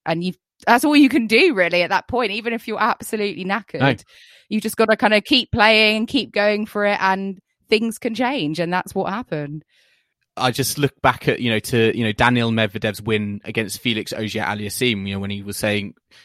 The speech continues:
Speaker 2: you know, Felix was playing very well, he was serving very well,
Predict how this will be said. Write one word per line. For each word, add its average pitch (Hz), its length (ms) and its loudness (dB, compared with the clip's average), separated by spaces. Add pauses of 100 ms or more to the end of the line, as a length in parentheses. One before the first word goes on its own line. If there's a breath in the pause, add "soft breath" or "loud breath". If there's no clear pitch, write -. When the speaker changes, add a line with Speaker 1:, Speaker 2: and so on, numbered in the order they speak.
Speaker 2:
you 101 100 -6
know, 101 60 -2
Felix - 380 -4
was 107 80 -10
playing 110 240 0
very 110 220 4
well, 110 360 2 (120)
he 113 60 -2
was 101 100 -4
serving 123 440 4
very 101 220 0
well, 98 360 -6